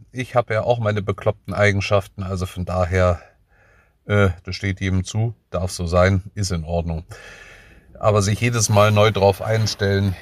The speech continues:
ist halt anstrengend. Jedenfalls für mich, vielleicht klage ich dann mit ganz hohem Mimimi auf meinem Niveau.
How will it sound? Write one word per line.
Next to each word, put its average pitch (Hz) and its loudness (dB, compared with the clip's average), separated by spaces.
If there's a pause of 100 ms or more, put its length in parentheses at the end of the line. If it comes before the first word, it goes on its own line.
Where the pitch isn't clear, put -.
(160)
ist - -4
halt 107 4 (540)
anstrengend. 95 -2
Jedenfalls 180 4
für 175 0
mich, 220 -2
vielleicht 160 2
klage 156 4
ich 151 -4
dann 147 4
mit 143 0
ganz 147 -2
hohem 131 2
Mimimi 170 2
auf 92 -2
meinem 123 -2
Niveau. 104 0